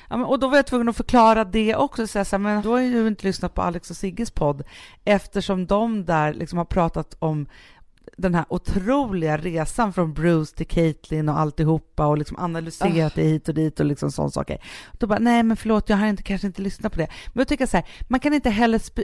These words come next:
Speaker 1: ur sig åsikter av den kalibern och vara så ytligt påläst om olika saker och ting och vad folk
Speaker 2: Nej.
Speaker 1: tycker. För att det är så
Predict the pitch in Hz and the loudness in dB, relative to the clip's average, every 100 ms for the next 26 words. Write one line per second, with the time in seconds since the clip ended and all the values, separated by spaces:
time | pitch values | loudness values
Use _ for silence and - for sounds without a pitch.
0 | - 262 269 254 - 196 - 233 202 185 | -2 0 0 -2 -2 -2 -2 0 0 0
1 | - 233 - - 156 170 - - - 196 | -4 -6 -4 -2 -2 -2 -12 -20 -2 0
2 | 190 185 175 170 170 196 196 226 202 165 | 0 2 0 0 -2 0 2 0 -2 -4
3 | 156 - 190 - 175 185 170 160 - 156 | -4 -8 -8 -4 2 4 4 2 -2 0
4 | 151 - 226 196 - - 196 185 - - | 0 2 0 0 -2 -8 -2 -2 -2 -2
5 | - 254 180 180 277 208 160 - - - | -2 0 0 0 0 -2 -6 -14 -6 2
6 | 185 160 151 151 170 151 143 143 - 139 | 2 2 -4 -6 -4 -4 -6 -8 -6 -6
7 | - 143 143 143 143 185 190 180 165 160 | -6 -6 -6 -4 -4 -2 0 0 -4 -6
8 | 151 190 202 202 | -8 -2 0 2